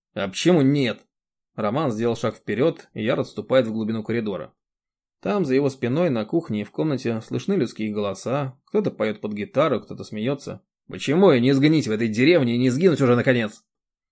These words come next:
«Роман, прекрати», просит Яр.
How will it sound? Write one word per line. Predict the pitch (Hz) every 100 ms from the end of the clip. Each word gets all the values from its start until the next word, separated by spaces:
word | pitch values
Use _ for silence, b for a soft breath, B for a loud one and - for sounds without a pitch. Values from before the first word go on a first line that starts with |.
| _ _ -
«Роман, | 98 104 120 113 95 - _ -
прекрати», | 113 107 127 127 110 104 - _ _ _
просит | 104 - -
Яр. | 104 101